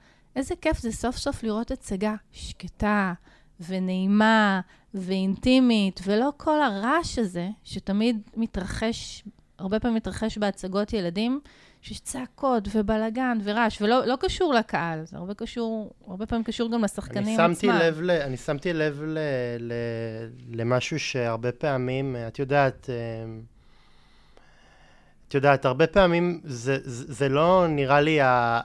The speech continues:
Speaker 2: האישו כשאני בא להצגה, אבל לי אישית זה נורא, נורא, נורא מפריע.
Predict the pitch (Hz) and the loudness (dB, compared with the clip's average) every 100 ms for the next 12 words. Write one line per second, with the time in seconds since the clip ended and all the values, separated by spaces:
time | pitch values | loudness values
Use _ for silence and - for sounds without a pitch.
0 | - 127 151 151 - 127 104 _ _ - | -2 -2 0 0 0 -2 -6 _ _ -8
1 | 127 120 120 123 131 131 123 - 135 127 | -4 -4 -2 0 2 2 -2 -4 -4 2
2 | 143 120 123 143 147 160 127 131 117 117 | 2 2 0 -2 -4 -6 -4 -4 -2 -4
3 | 120 123 117 117 113 113 113 - 117 | -4 -4 -6 -6 -6 -6 -8 -10 -12